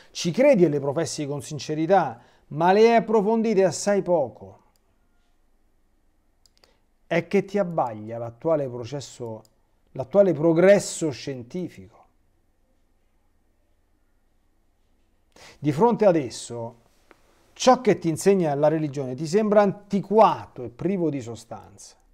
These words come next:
Tuttavia, scienza e fede hanno la stessa origine divina. Non ci può essere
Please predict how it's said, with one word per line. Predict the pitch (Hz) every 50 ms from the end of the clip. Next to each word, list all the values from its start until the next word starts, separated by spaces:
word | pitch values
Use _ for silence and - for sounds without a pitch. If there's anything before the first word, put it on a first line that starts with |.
| _ _ _ _ _ _ _ _ _ _ _ _ _ _ _
Tuttavia, | _ - 170 165 170 - 196 185 170 160 127 110 104 101 101 98 _ _ _ _ _ _ _ _ _ _ _
scienza | - - - - 196 202 196 190 180 - - 156
e | 143
fede | 120 - - - 135 113 104 104 110 117
hanno | 120 123 123 131 139 139
la | 143 147 143 117
stessa | - - _ - 175 139 - - - - 143 139
origine | 131 131 143 156 147 127 123 127 123 120 113
divina. | 113 113 107 127 135 127 113 95 90 90 - _ _ _ _ _ _ _ _ _ _ _ _ _ _ _ _ _ - 151
Non | 147 165 202 240 254 254 233
ci | - - - - 202 196
può | 156 139 - 165 170 190 233 254 240 196 147 - - - _ _ _
essere | 175 165 165 160 - - - - - - 127 123 117 117 110 110 117 _